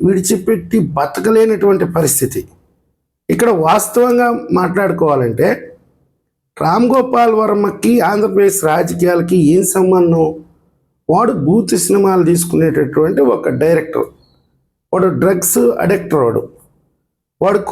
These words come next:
కుటుంబం కూడా లేదు, సమాజం పట్ల బాధ్యత లేదు, మానవత్వం లేదు, ప్రజల పట్ల అసలుకి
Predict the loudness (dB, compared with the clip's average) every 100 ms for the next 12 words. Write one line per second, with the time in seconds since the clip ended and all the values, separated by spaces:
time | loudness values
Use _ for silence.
0 | -4 0 2 2 2 2 0 0 0 0
1 | -4 -12 -20 _ -4 0 0 2 0 0
2 | -2 -2 -2 0 0 0 -2 2 0 0
3 | -4 -8 -20 _ _ _ _ 0 2 0
4 | 0 -2 -2 0 2 2 0 -2 -8 -18
5 | _ _ _ -2 0 0 0 -2 -2 -2
6 | -2 -4 -4 -2 0 0 0